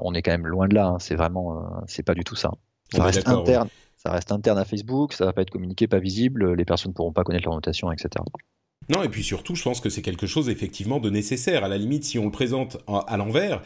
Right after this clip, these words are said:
Speaker 2: c'est-à-dire que si on a une personne qui signale systématiquement des infos comme fake news, dont on se rend compte, euh, ensuite qu'elles sont, euh, justes, eh ben,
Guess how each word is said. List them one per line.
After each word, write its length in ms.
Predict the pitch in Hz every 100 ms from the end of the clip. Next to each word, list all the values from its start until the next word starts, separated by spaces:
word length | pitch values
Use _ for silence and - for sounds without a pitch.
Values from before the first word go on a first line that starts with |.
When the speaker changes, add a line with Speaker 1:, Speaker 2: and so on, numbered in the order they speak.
| - -
Speaker 2:
c'est-à-dire 360 | - 120 127
que 100 | -
si 240 | 117 - 180
on 200 | 156 147
a 260 | 147 127 123
une 140 | 117
personne 540 | 127 120 - 131 107 - - -
qui 140 | -
signale 500 | - 170 180 175 156
systématiquement 800 | 147 135 - 127 120 123 127 135
des 140 | 113
infos 220 | 107 107 156
comme 180 | 135
fake 240 | 117 135 -
news, 200 | 135 113
dont 180 | 110 104
on 100 | 117
se 80 | -
rend 140 | 135
compte, 400 | 127 151 139 123
euh, 240 | 95 95 -
ensuite 480 | 131 117 151 147 - - - _
qu'elles 240 | 117 104
sont, 460 | 95 - 107 98 87 -
euh, 220 | 95 87 82
justes, 540 | 104 202 233 - - _ _ _ _ _
eh 100 | -
ben, 360 | 107 117 117